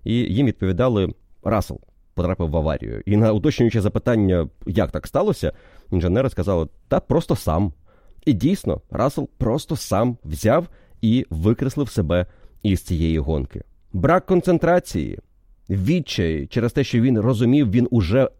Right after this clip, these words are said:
прогавив останню нагоду виграти цю гонку і випередити Ландо Норріса, а за ним і Карлоса Сайнса.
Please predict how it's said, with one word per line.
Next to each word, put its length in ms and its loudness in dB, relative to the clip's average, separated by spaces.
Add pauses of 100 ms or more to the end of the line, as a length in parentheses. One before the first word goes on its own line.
(140)
прогавив 720 0
останню 500 0
нагоду 520 0 (300)
виграти 540 2
цю 180 -2
гонку 500 -2
і 140 -2
випередити 600 0 (180)
Ландо 300 0
Норріса, 520 0 (100)
а 140 2
за 120 0
ним 320 0 (220)
і 80 -2
Карлоса 600 -4 (100)
Сайнса. 500 -4